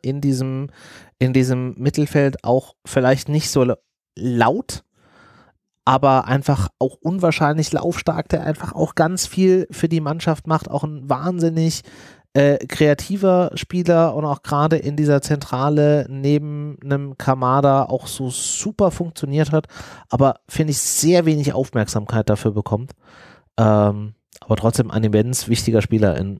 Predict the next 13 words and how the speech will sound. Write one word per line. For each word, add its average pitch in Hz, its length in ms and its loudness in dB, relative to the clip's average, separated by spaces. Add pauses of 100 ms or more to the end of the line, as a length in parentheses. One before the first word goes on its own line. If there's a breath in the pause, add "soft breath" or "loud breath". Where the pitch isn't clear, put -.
in 104 180 -8
meiner 92 320 2
Sicht 101 260 0
und 92 260 -8
einfach 101 280 -4
auch 101 100 -4
einen 101 80 -8
ganz 98 220 -2
großen 98 300 -4
Anteil 95 500 0 (500 soft breath)
an 107 180 2
diesem 98 240 2
Mannschaftserfolg, 92 880 0